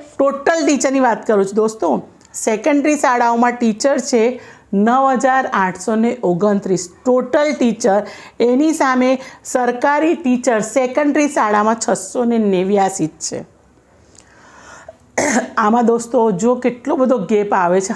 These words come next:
હજાર પણ નથી, નવ હજાર ટોટલ ટીચરોની સામે છસો ને નેવ્યાસી માત્ર સરકારી, અ, શાળામાં ટીચર સેકન્ડરીમાં બતાવું છું.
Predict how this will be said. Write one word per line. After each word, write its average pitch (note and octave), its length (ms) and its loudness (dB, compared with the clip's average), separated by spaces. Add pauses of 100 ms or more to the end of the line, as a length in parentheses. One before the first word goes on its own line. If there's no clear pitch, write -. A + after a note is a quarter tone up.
હજાર A#3+ 440 0
પણ C4 140 0
નથી, A#3 320 2
નવ A3+ 340 2
હજાર B3+ 360 0 (340)
ટોટલ A#3+ 420 2
ટીચરોની A#3 640 2
સામે G#3+ 460 0 (120)
છસો A3 380 -4
ને A#3+ 140 -2
નેવ્યાસી G3+ 840 0
માત્ર F#3+ 400 0
સરકારી, G3+ 640 0 (420)
અ, G3+ 320 2
શાળામાં G3+ 580 0
ટીચર G#3+ 420 -2
સેકન્ડરીમાં A3 840 0
બતાવું E3 440 2
છું. A#3 340 -2